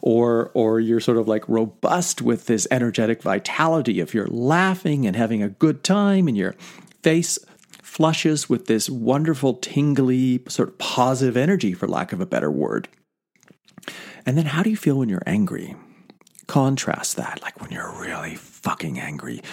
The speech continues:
when you are raging. And I mean, somebody has done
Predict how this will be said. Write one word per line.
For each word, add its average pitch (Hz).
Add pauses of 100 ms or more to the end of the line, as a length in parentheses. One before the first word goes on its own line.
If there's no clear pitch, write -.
(160)
when 117
you 127 (100)
are 110 (200)
raging. 90 (460)
And 107
I 139
mean, 127 (300)
somebody 143
has 120
done 107